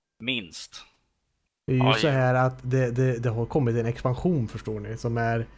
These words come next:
Speaker 2: lika stor som originalspelet ungefär.
Speaker 3: Oh my god.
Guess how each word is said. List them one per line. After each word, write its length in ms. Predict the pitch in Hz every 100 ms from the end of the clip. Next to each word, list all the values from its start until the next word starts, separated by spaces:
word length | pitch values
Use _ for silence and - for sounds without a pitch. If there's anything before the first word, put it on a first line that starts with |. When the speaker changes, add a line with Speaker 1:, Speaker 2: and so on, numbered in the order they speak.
| - _ _
Speaker 2:
lika 420 | 143 170 139 160
stor 420 | 151 - 196 143 123
som 200 | 123 123
originalspelet 880 | 123 135 160 120 - - 190 117 113
ungefär. 640 | 110 104 104 98 104 117 - - _ _ _ _ _
Speaker 3:
Oh 360 | - 104 101 101
my 80 | 98
god. 540 | 98 98 98 101 101